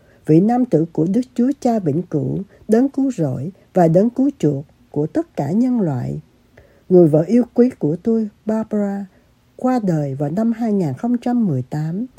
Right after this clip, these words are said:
Tôi biết ơn biết bao khi biết rằng qua lễ gắn bó trong đền thờ của chúng tôi và nhờ có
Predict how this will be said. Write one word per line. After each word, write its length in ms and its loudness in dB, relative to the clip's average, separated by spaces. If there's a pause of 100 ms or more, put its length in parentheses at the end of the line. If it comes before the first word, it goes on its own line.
(380)
Tôi 140 2
biết 280 2
ơn 260 0
biết 220 -2
bao 320 -2 (140)
khi 180 2
biết 320 -2
rằng 360 -4 (280)
qua 220 0
lễ 200 4
gắn 240 -2
bó 160 0
trong 280 -4
đền 180 0
thờ 280 -4
của 200 -2
chúng 200 -2 (100)
tôi 300 -2 (340)
và 140 2
nhờ 300 4
có 240 -4